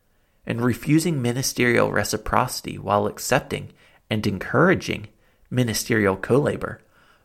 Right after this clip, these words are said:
Paul does precisely what Jesus commanded of his disciples. In fact,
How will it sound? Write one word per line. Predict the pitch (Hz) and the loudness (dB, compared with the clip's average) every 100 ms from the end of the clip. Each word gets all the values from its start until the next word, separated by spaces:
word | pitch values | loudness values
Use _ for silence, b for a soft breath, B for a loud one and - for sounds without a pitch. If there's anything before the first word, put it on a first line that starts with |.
| b | b
Paul | - 131 156 | -2 4 6
does | 123 101 | 4 -2
precisely | - - - 92 131 - 147 | -6 -8 -2 2 2 0 -4
what | 110 104 | -4 -6
Jesus | 110 131 131 - | -6 -4 -6 -6
commanded | 110 107 110 117 104 | -4 -2 -2 -2 -8
of | 104 | -4
his | 139 139 | -4 -4
disciples. | - - - - - - - _ _ _ _ _ _ _ _ _ _ _ _ _ _ _ _ _ | -8 -8 -8 -8 -12 -12 -18 _ _ _ _ _ _ _ _ _ _ _ _ _ _ _ _ _
In | - 107 | -10 -2
fact, | 139 147 - - | 2 2 2 -10